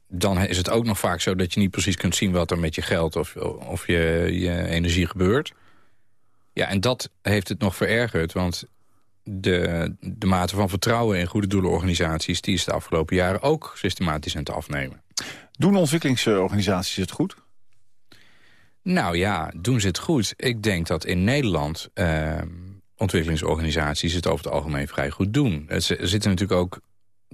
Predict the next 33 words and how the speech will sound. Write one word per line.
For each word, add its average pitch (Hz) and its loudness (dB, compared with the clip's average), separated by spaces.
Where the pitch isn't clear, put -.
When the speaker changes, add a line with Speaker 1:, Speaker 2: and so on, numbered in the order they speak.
Speaker 1:
ja, 69 -2
niet, 90 0
niet 90 0
alle 117 4
organisaties 92 2
zijn 82 -2
even 95 0
effectief 87 0
en 87 0
even, 78 0
even 85 0
goed 82 0
bezig. 82 0
Dat - -10
kan 78 -2
ook 87 0
niet. 117 0
Maar 101 2
ja, 92 2
ehm, 76 -2
ik 123 -2
denk 92 0
dat 78 -2
heel 78 2
veel 76 -8
organisaties 80 0
in 82 -2
Nederland 82 0
dat 90 -2
wel 117 2
goed 127 -2
doen, 143 0
ja. 73 -2